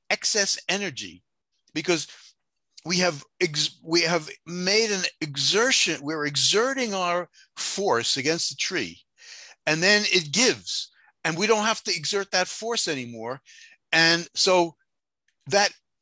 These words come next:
uh, excess tension that we have built up is suddenly released, and we, we say, we grunt, or we say, "Ah," or we laugh. It's the,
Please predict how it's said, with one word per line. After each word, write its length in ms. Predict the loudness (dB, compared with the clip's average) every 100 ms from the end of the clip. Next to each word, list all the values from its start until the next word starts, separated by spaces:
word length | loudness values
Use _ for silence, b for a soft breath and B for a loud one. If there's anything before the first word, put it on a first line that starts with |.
| _ _ _ 2
uh, 380 | 4 4 2 -2 _ _ _
excess 720 | -2 -2 0 0 0 -2 -4 -10 _ _ _ _ _ -6
tension 500 | -2 0 0 -2 -4
that 180 | -6 -6
we 180 | -8
have 280 | -6 -8 -4
built 260 | -2 -2 -4
up 300 | -2 -2 -2 _ _ _ _ _ B B B -4
is 100 | 0
suddenly 720 | 0 0 -2 -2 -4 -6 -10 _ _ -6
released, 800 | -4 0 -2 -2 -4 -6 -8 -16 _ _ _ b b b _
and 360 | 0 2 0 -4 _ _ _ _ _ -10
we, 380 | -4 -4 -6 -12 -18 -20 _ _ -12
we 120 | -6
say, 280 | 0 0 -2 -10 _ -14
we 120 | -12
grunt, 640 | -10 0 2 0 -2 -14 -8
or 80 | -4
we 100 | -2
say, 220 | 2 0 -2 _ 4
"Ah," 360 | 6 6 2 -6 _ B B -4
or 180 | 0 0
we 120 | 0
laugh. 680 | 2 4 4 0 -6 -14 -18 _ _ _ b b b b _ _ _ _
It's 280 | 0 0 -4
the, 240 | -4 -6